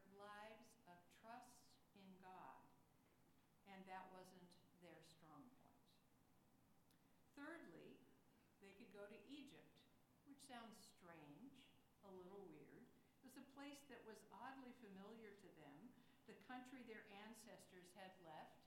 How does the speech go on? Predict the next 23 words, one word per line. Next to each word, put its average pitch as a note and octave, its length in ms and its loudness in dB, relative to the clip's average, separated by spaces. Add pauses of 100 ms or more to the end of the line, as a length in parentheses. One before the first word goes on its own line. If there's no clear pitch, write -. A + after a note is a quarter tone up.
(300)
during A3 320 2
the A3 240 2
Exodus F3 560 0 (880)
centuries F#3 800 2
before. F#3 560 -2 (680)
As A#3 160 6
Eugene C4 480 6
Peterson F4 480 4 (160)
says, F3+ 320 2 (720)
sure, C#4+ 560 4 (320)
they A#3 160 4
had C4+ 160 4
been A#3 160 4
slaves E4+ 640 2
there, B3 400 -2 (320)
so - 160 -8
that A3 240 2
doesn't F#3+ 320 -4
sound F#3+ 240 2
so F3+ 160 -4
great, G3 400 -2
but A#3 80 4
at A#3+ 160 2